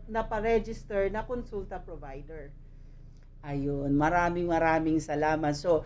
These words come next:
Speaker 2: ah, parang tinamaan naman ako dun sa mga sinabi ni Doktor na pagkain ng matatamis, ng matataba, mag-ehersisyo. Mukhang ito na talaga ang,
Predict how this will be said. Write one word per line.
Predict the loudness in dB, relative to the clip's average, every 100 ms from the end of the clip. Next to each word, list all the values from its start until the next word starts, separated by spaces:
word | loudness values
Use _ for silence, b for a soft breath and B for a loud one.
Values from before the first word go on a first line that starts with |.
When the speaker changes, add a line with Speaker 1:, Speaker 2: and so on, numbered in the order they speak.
| B B -10
Speaker 2:
ah, | -6
parang | -4 0 0 0
tinamaan | -2 2 2 4 2
naman | 0
ako | -4 -6 -6
dun |
sa | -4
mga | -4 -4
sinabi | -2 -2 0 0
ni |
Doktor | 0 -2 -4 -4
na | -4 -6
pagkain | -8 -16 -12 -6 -4 -4 -4 -2 0
ng | 0
matatamis, | -4 -8 -14 -12 -6 0 0 0
ng | -4 -10
matataba, | -10 -12 -14 -12 -4 -2 0
mag-ehersisyo. | 0 -2 -6 -8 -2 -2 -2 -4 -2 -2 0 2 2 0 B B
Mukhang | -2 4 4
ito | 4 0
na | 0
talaga | 4 4 6 6 8 8
ang, | 4